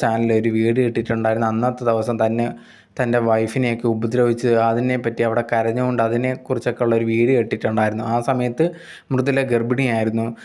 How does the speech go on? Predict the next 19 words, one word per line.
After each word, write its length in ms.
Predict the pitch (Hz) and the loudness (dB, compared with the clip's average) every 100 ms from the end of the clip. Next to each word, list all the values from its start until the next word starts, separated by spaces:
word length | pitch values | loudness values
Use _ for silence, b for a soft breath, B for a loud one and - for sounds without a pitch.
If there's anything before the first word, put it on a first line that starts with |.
| B 123 | B -4
ഭയങ്കരമായിട്ട് 480 | 117 123 127 120 | 0 2 0 0
ഞങ്ങളെ 260 | 120 120 120 | -2 0 0
ഉപദ്രവിച്ചിട്ടുണ്ടായിരുന്നു. 1300 | 113 117 117 120 131 127 120 123 120 113 110 110 110 110 | 0 0 0 0 0 0 0 -2 -2 0 0 0 -4 -4
പ്രത്യേകിച്ച് 460 | 110 123 120 120 | -4 0 0 2
അച്ഛനും 440 | 110 110 - 123 117 | -2 -4 -4 -2 0
അതുപോലെ 360 | 113 113 113 | 2 2 0
തന്നെ 140 | 120 120 | -2 -2
സഹോദരനായിട്ടുള്ള 880 | 117 110 117 117 120 117 120 120 | -2 2 2 2 2 0 0 0
പ്രണവും 580 | 117 117 113 113 120 117 B B - | 0 -2 0 0 -2 -4 B B -4
രണ്ടുപേരും 420 | 123 123 131 127 | -2 2 2 2
കൂടെ 120 | 127 127 | 0 0
ചേർന്നിട്ട് 480 | 123 113 117 113 | 0 0 0 0
ഭയങ്കരമായിട്ട് 500 | 123 113 113 117 120 | 0 0 2 0 2
ഞങ്ങളെ 240 | 120 117 117 | 0 2 2
ഉപദ്രവിച്ചു 520 | 117 120 123 117 127 | 0 0 0 0 -2
എന്ന് 140 | 120 | 0
പറഞ്ഞിട്ട് 500 | 117 110 113 110 123 - B B - | 2 2 0 0 -2 -2 B B -2
ആ 80 | 127 | 0
ഒരു 400 | 127 131 131 | 2 0 -2